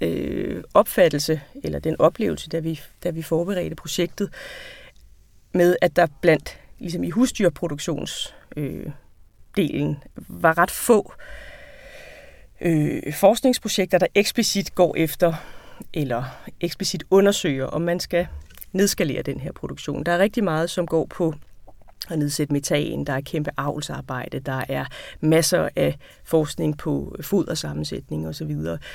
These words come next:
Øh, og det er alt sammen noget, som, som jeg synes er fint, men, men hvis man ser på sådan noget som Klimarådets, øh, øh, øh, rapporter, så er der jo et gab. Der er jo ifølge dem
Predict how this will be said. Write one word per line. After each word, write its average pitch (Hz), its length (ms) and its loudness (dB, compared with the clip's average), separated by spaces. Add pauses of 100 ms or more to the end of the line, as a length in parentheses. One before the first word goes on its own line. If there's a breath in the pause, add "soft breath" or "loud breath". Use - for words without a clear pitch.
(240 loud breath)
Øh, 165 320 8
og - 160 2
det 220 180 8
er 202 40 8
alt 202 140 6
sammen 180 220 2
noget, 185 180 2
som, 160 400 0
som 165 240 -2
jeg 151 120 0
synes 180 200 -2
er 180 40 6
fint, 226 320 2
men, 185 420 2
men 175 180 0
hvis 170 180 -8
man 175 100 -4
ser 175 180 2
på - 180 -6
sådan 190 120 -2
noget 170 140 -6
som 180 120 -4
Klimarådets, 185 760 -4
øh, 156 300 -4 (600 loud breath)
øh, 156 600 -4 (340)
øh, 151 240 -6 (320)
rapporter, 160 520 0
så - 380 2
er 165 160 4
der 185 160 4
jo 156 340 0 (360)
et 170 140 -4
gab. 160 380 2
Der 170 60 -2
er 175 340 0
jo 170 220 -4 (320)
ifølge 175 320 -6
dem 170 260 -4